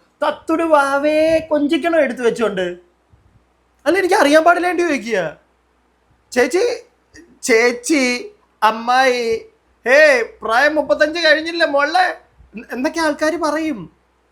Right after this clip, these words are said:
മനസ്സിലായോ? പ്രത്യേകിച്ച് നിങ്ങടെ, നിങ്ങടെ, നിങ്ങൾ ഈ ഓൺലൈൻ മീഡിയക്ക് കൊടുക്കുന്ന ബൈറ്റുകൾ കാണുമ്പോ, "എന്റെ രേണു സുധി," ആൾക്കാർക്ക് ചൊറിയും. ദേ ഇപ്പൊ ചൊറിഞ്ഞ പോലെ ചൊറിയും.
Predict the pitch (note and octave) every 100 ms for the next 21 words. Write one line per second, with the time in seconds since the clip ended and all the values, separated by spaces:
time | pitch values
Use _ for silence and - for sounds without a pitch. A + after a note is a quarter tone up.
0 | _ _ _ - _ A#3 B3+ D#4+ D4 C4
1 | F#3+ C3 _ _ - _ _ _ G#3+ A3
2 | D4 D4 D#4 D4 C4+ C#4+ C4+ D4+ G#3+ A#3+
3 | C4+ C#4+ B3 B3+ C4+ C4+ B3 A#3 A#3 B3+
4 | C4+ B3+ B3 B3 B3 C4 A#3+ A3 A#3+ A#3+
5 | C4 A3+ G#3 G3 B3 B3 C4 A3 A#3+ A#3
6 | G3+ A#3+ - - - C4 C4 D4 C4+ B3+
7 | B3+ C#4+ C#4 D#4 D#4 D#4 C4+ - G#3 A#3
8 | A3+ C4+ C#4 D#4 C4 A3+ B3+ C4 F#3+ D3
9 | _ - - - G#3+ G#3+ A3 G#3+ G#3 G3+
10 | G3+ E3+ C#3 F3 A3 A#3+ A3+